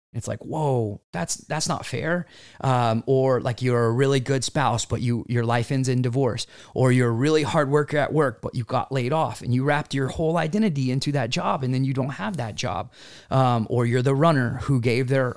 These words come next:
heart and soul to the sport and you never made the Olympic team, or you never qualified for Boston. And so there's, there's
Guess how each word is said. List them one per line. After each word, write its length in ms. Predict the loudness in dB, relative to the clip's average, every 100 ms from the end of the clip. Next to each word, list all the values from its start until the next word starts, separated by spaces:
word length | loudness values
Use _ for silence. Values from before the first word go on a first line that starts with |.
| -10
heart 420 | -12 -2 0 0
and 100 | -4
soul 420 | -4 0 2 2 0
to 140 | -2
the 100 | -2
sport 540 | -4 -2 2 2 0 -10 -20 -12
and 120 | -2 0
you 80 |
never 240 | 2 2 2
made 220 | 2 2
the 140 | 0
Olympic 340 | 0 0 -2 -2
team, 380 | 0 0 0 -4 -4
or 100 | -2
you 120 | 0
never 260 | 0 0
qualified 500 | 0 2 2 0 -4
for 120 | -4 -2
Boston. 480 | 0 -2 -2 -6 -6 -14 -2
And 100 | 2
so 120 | 4 4
there's, 240 | 2 0
there's 300 | 0 -2